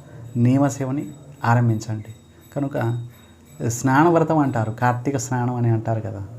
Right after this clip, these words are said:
స్నానవ్రతం, ఏ, బ్రహ్మముహూర్తంలో నిద్రలేచి స్నానం చేయటమే మొట్టమొదటి నియమం.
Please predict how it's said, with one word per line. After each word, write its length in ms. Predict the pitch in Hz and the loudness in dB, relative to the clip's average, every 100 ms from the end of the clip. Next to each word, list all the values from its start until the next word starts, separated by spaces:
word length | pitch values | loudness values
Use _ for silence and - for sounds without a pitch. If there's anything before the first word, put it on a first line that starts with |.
| - | -16
స్నానవ్రతం, 720 | - 131 127 151 131 117 107 101 - - - - 151 | -8 -4 0 0 -2 -4 -6 -8 -16 -18 -20 -14 -8
ఏ, 60 | 131 | -4
బ్రహ్మముహూర్తంలో 840 | 117 123 123 160 160 160 170 170 | -2 0 0 2 2 0 -2 0
నిద్రలేచి 600 | 165 156 160 165 160 180 | 0 2 2 2 0 -4
స్నానం 340 | 165 160 151 151 156 | 0 2 2 2 0
చేయటమే 280 | 156 170 196 | -2 -2 -2
మొట్టమొదటి 680 | - 120 - - 196 147 120 | -2 -4 -2 2 4 4 2
నియమం. 420 | 113 104 101 | 0 -2 -6